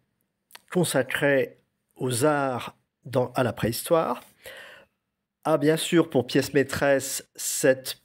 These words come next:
petite statuette découverte il y a maintenant un peu plus d'un siècle, l'une des plus célèbres Vénus de la préhistoire.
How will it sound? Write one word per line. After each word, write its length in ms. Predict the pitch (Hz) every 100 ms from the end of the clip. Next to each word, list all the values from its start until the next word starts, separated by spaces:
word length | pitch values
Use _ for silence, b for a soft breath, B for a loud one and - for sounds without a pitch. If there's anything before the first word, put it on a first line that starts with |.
| -
petite 560 | 139 - 160 151 139
statuette 840 | 117 - 135 - 147 143 139 - 117 - B B B B
découverte 600 | 127 127 127 139 139 139 123
il 100 | 113
y 60 |
a 220 | 110 110 - _ _
maintenant 380 | - 120 117 127
un 80 | 120
peu 100 | 120
plus 160 | 117 123
d'un 160 | 120
siècle, 540 | 117 - 208 - - - _ -
l'une 360 | 127 139 139
des 140 | 131 120
plus 180 | - 117
célèbres 500 | - 131 135 123 117
Vénus 460 | 110 135 143 139
de 80 | 117
la 120 | 110
préhistoire. 800 | 104 110 98 - 147 151 - -